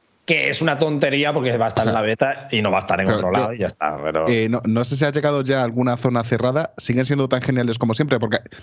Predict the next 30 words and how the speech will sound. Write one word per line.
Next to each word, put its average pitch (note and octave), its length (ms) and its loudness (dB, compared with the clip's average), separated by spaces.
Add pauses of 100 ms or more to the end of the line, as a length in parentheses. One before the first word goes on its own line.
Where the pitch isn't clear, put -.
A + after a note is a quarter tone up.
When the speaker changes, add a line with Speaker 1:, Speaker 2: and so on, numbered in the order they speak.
(340)
Speaker 2:
a A#2 160 0
mí A#2+ 100 0
lo C#3 80 2
que D#3+ 80 0
me D#3+ 80 0
pasó D#3+ 160 2
con C#3 140 2
Breath B2+ 220 0
of B2+ 100 2
the C3 60 2
Wild C#3+ 260 0
es G#2+ 180 0
que G#2+ 220 0
el A#2 160 0
mundo B2+ 240 2
era A2+ 140 0
increíble, A#2+ 500 0
pero A2 260 0
donde G#2+ 260 2
pincharon C3 580 0
un F3+ 140 0
poquito E3 280 0
tal D3 160 2
vez E3 100 0
fue C#3+ 140 0
en C3+ 60 0
las B2 120 0
mazmorras. G#2+ 540 0 (400)
Y G#2 120 2
aquí C3 360 0